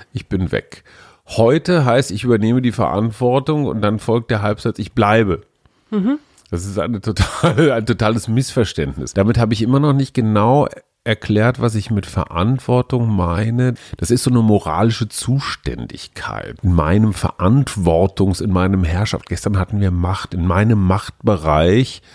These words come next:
Speaker 1: ist etwas passiert, was da vielleicht nicht passieren hätte sollen und ich mach's wieder gut. Also Wiedergutmachung
Speaker 2: Mhm.
Speaker 1: heißt, glaub ich, auch Verantwortung
Speaker 2: Mir
Speaker 1: haben.
Speaker 2: sind Politiker immer sympathisch, die schon relativ schnell, wenn sie einen Fehler gemacht haben, sagen, ich übernehme die Verantwortung.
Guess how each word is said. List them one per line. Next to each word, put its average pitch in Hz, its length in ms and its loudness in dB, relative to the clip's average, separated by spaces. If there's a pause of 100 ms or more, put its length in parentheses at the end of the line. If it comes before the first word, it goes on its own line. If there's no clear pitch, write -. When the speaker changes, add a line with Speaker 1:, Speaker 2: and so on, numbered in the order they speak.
(140)
Speaker 1:
ist 95 120 -2
etwas 90 320 0
passiert, 120 800 0 (720)
was - 160 -6
da 98 100 0
vielleicht 98 480 -2
nicht 107 460 -2
passieren 101 460 0
hätte 90 280 0
sollen 90 640 2
und - 160 -6
ich - 160 -4
mach's - 240 -2
wieder 113 180 2
gut. 104 480 2
Also 87 140 2
Wiedergutmachung 98 920 2
Speaker 2:
Mhm. 92 100 -4
Speaker 1:
heißt, 95 180 0
glaub 92 120 2
ich, - 200 -12
auch 107 260 -4
Verantwortung 57 1160 -6 (380)
Speaker 2:
Mir - 60 -14 (140)
Speaker 1:
haben. 220 40 0
Speaker 2:
sind 226 460 2
Politiker 208 480 -2
immer 175 180 2
sympathisch, 175 600 0
die 175 140 -4
schon 170 400 2
relativ 185 480 0
schnell, 175 380 0
wenn 175 140 2
sie 160 100 -2
einen 160 100 0
Fehler 170 360 0
gemacht 147 420 -2
haben, 139 240 -2
sagen, 139 320 -2
ich - 180 -8
übernehme 147 440 0
die 143 80 -6
Verantwortung. 139 720 -8